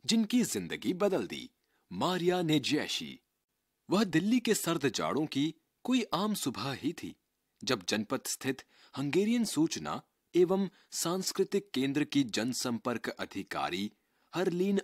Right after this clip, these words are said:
अहलूवालिया का फोन आया। हरलीन मुझे हंगरी की एक अंग्रेज हिंदी महिला विद्वान से मिलवाना चाहती थी, जिन्हें हिंदी में किए गए उनके काम के चलते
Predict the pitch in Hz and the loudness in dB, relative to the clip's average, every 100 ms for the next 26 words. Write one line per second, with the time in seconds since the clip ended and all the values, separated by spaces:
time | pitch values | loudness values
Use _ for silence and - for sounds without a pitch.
0 | - 113 143 127 78 80 123 165 - 147 | -2 -2 2 2 2 0 0 0 -2 -4
1 | - 170 131 71 60 - _ _ _ _ | -2 0 0 -2 -8 -10 _ _ _ _
2 | _ _ _ - - 139 156 220 247 170 | _ _ _ -20 -8 -4 0 2 2 4
3 | 170 214 208 _ _ - 120 143 220 208 | 4 2 0 _ _ -8 -4 0 0 0
4 | 214 220 147 170 170 - 117 107 113 156 | -2 0 6 6 6 -2 -4 0 4 4
5 | 165 - 113 123 131 113 82 87 87 78 | 4 0 -4 0 0 0 -2 0 0 0
6 | 71 82 147 - 160 90 73 87 143 165 | -4 -4 -2 -2 -2 -2 -4 -6 -6 -6
7 | 113 - 80 - 67 _ _ - 180 233 | -6 -8 -10 -10 -20 _ _ 0 2 2
8 | 214 139 165 226 220 196 175 185 175 170 | 2 0 2 4 4 2 2 6 6 6
9 | 180 - 123 113 143 - 151 110 175 220 | 2 0 -2 0 -2 -2 -4 -4 -2 -2
10 | - 76 - 139 | -2 -4 -4 -6